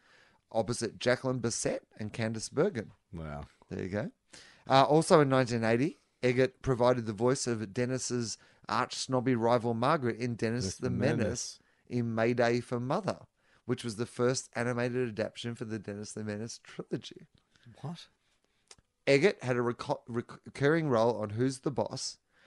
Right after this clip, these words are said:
Speaker 1: from nineteen eighty-five to nineteen eighty-six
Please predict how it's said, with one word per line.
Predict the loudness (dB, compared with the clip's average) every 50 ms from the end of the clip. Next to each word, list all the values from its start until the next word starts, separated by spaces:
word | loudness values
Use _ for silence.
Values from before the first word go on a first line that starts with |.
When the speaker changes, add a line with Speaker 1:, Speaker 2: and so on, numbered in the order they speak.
| _ _ _
Speaker 1:
from | -2 -2 -2 0 0
nineteen | -2 -2 -2 -2 -2 -2 0
eighty-five | 0 0 -2 -2 0 0 0 0 0 -2
to | -8 -8
nineteen | -6 -6 -6 -6 -6 -6 -8 -6 -2 -2
eighty-six | 0 0 -2 -4 -6 -8 -8 -8 -8 -8 _ -18 -20 -20 -20